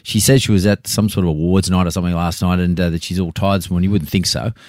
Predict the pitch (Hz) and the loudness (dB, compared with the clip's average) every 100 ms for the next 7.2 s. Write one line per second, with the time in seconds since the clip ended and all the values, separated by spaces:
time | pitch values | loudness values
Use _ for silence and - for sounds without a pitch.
0 | - - - - 95 95 98 - - 98 | -20 -20 -10 -2 0 2 -2 -4 -4 0
1 | 107 113 95 92 87 82 - 87 92 92 | 2 4 4 4 2 0 -2 2 4 4
2 | 92 87 90 90 107 - 98 87 - 104 | 4 2 2 2 0 2 2 2 4 4
3 | 101 120 98 - 82 - 110 104 110 117 | 6 4 2 0 2 2 4 4 4 6
4 | 117 117 104 113 101 95 95 - - - | 6 6 4 4 4 2 0 -6 -20 -20
5 | - _ _ _ - 110 107 107 120 110 | -20 _ _ _ -8 -2 0 0 0 0
6 | 107 117 107 - 104 - 131 123 123 107 | 0 0 0 0 -2 2 4 4 4 0
7 | 87 | 0